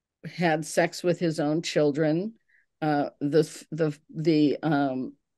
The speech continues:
ha-, family got bigger and bigger. They all lived together. Uh, he believed he was some kind of god,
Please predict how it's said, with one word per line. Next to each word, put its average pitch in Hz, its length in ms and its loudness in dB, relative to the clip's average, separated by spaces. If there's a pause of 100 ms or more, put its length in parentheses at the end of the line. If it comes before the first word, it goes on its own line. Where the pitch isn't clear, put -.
(440)
ha-, 170 300 -6
family 165 480 4
got 151 240 2
bigger 160 240 4
and 151 160 4
bigger. 151 420 2
They 156 220 2
all 143 260 4
lived 143 300 0
together. 143 640 0 (460)
Uh, 147 160 2
he 180 260 2
believed 165 540 4
he 160 120 0
was 147 280 0
some 151 220 2
kind 147 360 0
of 156 320 0
god, 135 560 -2